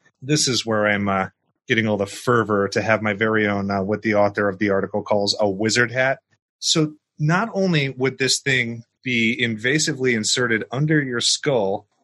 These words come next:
to cover the surface of your neocortex, <laughs> so you would be able to record your experiences as you're having them. Uh, for instance, I could record the experience of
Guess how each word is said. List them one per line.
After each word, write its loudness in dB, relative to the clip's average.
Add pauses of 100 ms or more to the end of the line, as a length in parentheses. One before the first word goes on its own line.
(120)
to 4
cover -2
the -10
surface 0
of -4
your 0
neocortex, 0 (580)
<laughs> -2
so 2 (240)
you 0
would 0
be 0
able 0
to 0
record -2
your -2
experiences 0
as 2
you're 2
having -2
them. 0 (460)
Uh, 4
for -2
instance, 0
I 2
could -2
record -2
the -2
experience 2
of -4